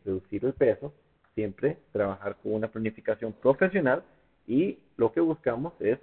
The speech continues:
un déficit calórico, ¿verdad? Obligar a nuestro sistema a utilizar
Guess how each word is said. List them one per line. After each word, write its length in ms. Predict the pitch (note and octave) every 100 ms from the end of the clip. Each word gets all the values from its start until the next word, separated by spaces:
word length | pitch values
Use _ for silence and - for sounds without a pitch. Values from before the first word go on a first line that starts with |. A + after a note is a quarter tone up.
| -
un 240 | C#3 D3
déficit 480 | - G2 - - C3+ _
calórico, 440 | G2 F#2+ G2+ G2 - _ _ _ _ _
¿verdad? 260 | - B2+ -
Obligar 320 | G2+ F#2 F#2
a 40 | G2
nuestro 240 | G#2 - -
sistema 420 | C#3+ C3 B2 -
a 80 | -
utilizar 580 | G2+ F#2 F#2 - G2